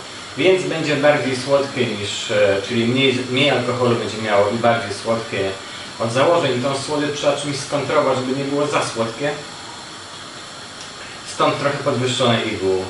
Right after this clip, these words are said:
e, trochę więcej dosypane chmielu. E, przypomnę, marynka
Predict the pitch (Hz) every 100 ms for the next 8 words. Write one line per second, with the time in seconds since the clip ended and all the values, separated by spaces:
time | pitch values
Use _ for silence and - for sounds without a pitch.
0 | - 104 98 98 123 117 113 110 110 98
1 | - 117 107 95 - 131 123 110 107 -
2 | - - - - - 98 95 95 92 90
3 | - 127 127 127 120 135 143 147 - 131
4 | 123